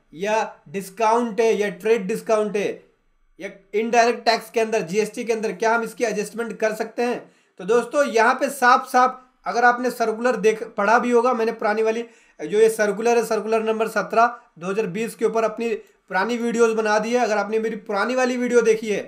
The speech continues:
तो जिसके अंदर मैंने बताया कि सर्कुलर नंबर सत्रह ऑब्लिक ट्वेंटी ट्वेंटी के अंदर,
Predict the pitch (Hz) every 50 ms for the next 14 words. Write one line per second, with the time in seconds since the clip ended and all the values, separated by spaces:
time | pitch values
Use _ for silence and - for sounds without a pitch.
0 | - _ _ _ _ _ 156 160 208 185 - - 247 240 240 240 240 247 240 247
1 | 247 240 240 - 240 240 240 240 226 240 196 202 220 208 214 233 240 226 233 233
2 | 240 220 - 233 220 220 233 233 220 196 220 226 196 185 220 214 214 214 233 196
3 | 220 220 214 214 220 214 214 214 202 202 180 -